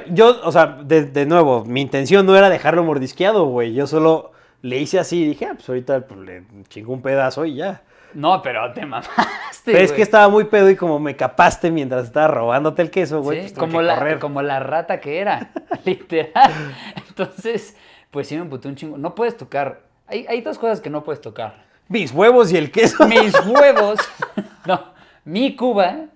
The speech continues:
Speaker 1: No puedes tocar mi Cuba y no
Speaker 2: Ah,
Speaker 1: puedes
Speaker 2: sí,
Speaker 1: tocar
Speaker 2: no.
Speaker 1: mi queso. ¿Ok?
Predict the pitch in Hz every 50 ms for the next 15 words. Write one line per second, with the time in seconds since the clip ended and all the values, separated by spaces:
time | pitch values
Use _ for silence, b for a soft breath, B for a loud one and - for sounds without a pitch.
0 | _ _ - 156 147 - 214 202 - 135 - 143 143 143 131 - - 135 135 135
1 | 135 135 135 135 127 131 117 - 120 113 110 107 101 _ - - _ _ _ _
2 | _ _ _ _ _ _ _ _ _ _ _ _ _ - 123 -